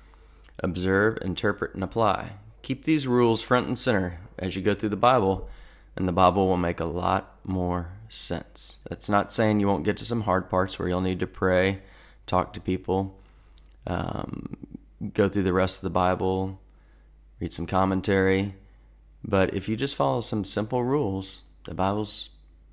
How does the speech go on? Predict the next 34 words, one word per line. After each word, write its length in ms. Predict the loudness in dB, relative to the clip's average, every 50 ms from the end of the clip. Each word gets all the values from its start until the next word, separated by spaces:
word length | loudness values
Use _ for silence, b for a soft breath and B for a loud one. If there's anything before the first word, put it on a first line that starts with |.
| -20 -20 -20 -20 -10 -4
much 240 | -4 -4 -2 -2 -2
easier 280 | -2 0 0 2 2
to 80 | 4 2
understand 500 | 2 2 0 -2 -2 -2 -2 0 0 0
and 60 | 0
makes 220 | -2 -2 -4 -4
sense, 360 | -2 0 0 0 0 -2 -4 -4
and 180 | -4 -2 -4
it 120 | -6 -8 -10 -18 -20 -20 -20 -8
prevents 360 | -4 0 2 2 2 2 0
you 80 | -2 -4
from 200 | -2 -2 0 2
going 240 | 2 2 4 4 4
off 240 | 4 4 2 2 -2
on 100 | -2 -2
these 320 | -2 -4 -4 -6 -8 -12 b b b b b b -4
crazy 360 | 2 4 4 4 4 2 0
tangents 520 | -2 0 2 2 2 2 0 -2 -4 -4
like 180 | -4 -4 -4 -2
people 220 | -2 -2 -2 -2
do. 160 | 0 2 2 4
They're 160 | 4 2 0
like, 160 | 0 -2 -2
"Well, 160 | 0 0 2
I 360 | 2 2 4 4 4 4 2
think 420 | 0 2 2 4 4 4 2 0 0
it 300 | -2 -2 -2 -4 -10 -20 -20 -20 -16 -6
blah, 160 | -2 -2 -2
blah, 200 | -2 -2 -4 -4
blah." 320 | -4 -6 -6 -6 -6 -6 -4
Or 460 | -2 0 2 4 4 4 4 2 0
they, 340 | 0 0 0 0 0 0 -2 b b b b b b b b b b b b b b b b b b -20 -20 -20 -20 -20 -20 -20 -16 -12
you 80 | -12 -12
know, 100 | -12